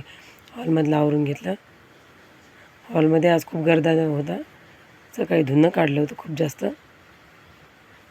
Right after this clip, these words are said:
थोडं ऊन पडलं होतं म्हणून धुणं काढलं.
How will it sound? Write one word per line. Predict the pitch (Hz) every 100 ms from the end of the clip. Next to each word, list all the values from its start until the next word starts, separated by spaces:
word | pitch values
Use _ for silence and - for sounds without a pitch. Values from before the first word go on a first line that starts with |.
| - - _ _ - _ - -
थोडं | - 160
ऊन | 156 165 165
पडलं | 175 165
होतं | 170 170
म्हणून | 170 170
धुणं | 147 170
काढलं. | 170 175 170